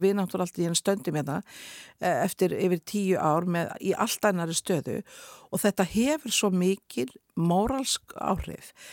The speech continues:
Þetta hefur líka valdeflandi áhrif, eh, því að það, eins og þetta er búið að vera hjá okkur, það að þurfa að fara í verkfall.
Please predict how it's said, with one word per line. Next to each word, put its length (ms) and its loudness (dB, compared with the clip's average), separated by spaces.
Þetta 320 0
hefur 320 2
líka 320 2
valdeflandi 800 0
áhrif, 480 -6
eh, 300 2
því 180 0
að 60 -2
það, 640 2
eins 380 0
og 80 -6
þetta 180 -2
er 60 -10
búið 160 2
að 100 2
vera 160 0
hjá 240 0
okkur, 440 -4
það 400 2
að 240 -8
þurfa 480 0
að 60 -6
fara 320 4
í 20 0
verkfall. 560 -8